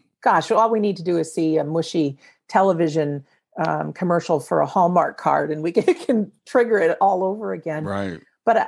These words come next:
Speaker 1: the cloud started to lift. And I'm sure you talk about this like I do, but some, like, there's a pine tree that needs to be subjected to extreme forest fires for new growth to begin. And I
Speaker 2: Mm-hmm.
Speaker 1: love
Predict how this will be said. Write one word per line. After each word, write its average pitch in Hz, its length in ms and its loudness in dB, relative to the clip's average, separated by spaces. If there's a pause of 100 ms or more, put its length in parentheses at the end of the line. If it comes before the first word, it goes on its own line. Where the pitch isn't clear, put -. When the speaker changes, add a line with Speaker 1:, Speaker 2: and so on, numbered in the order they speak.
Speaker 1:
the 220 140 -2
cloud 226 440 0
started 190 520 -4
to - 140 -6
lift. 185 640 -4
And 185 360 -2 (2000)
I'm 202 180 2
sure 240 160 2
you 226 160 2
talk - 240 0
about 175 260 2
this 175 260 -2
like 170 300 2
I 190 240 2
do, 156 300 -2
but 160 400 0
some, 220 500 -2
like, 196 240 -2
there's 214 160 -2
a 240 80 4
pine 302 400 2
tree 147 300 0
that 156 160 0
needs 170 340 -4
to 165 400 0 (160)
be 180 160 -2
subjected 170 560 -2
to 156 400 0 (460)
extreme 214 480 0
forest 208 480 2
fires 156 440 0
for 170 120 -4
new 165 140 0
growth 165 560 -2
to - 140 -6
begin. 151 520 -6
And 160 160 -4
I 156 100 -2
Speaker 2:
Mm-hmm. 165 100 -2
Speaker 1:
love 180 460 2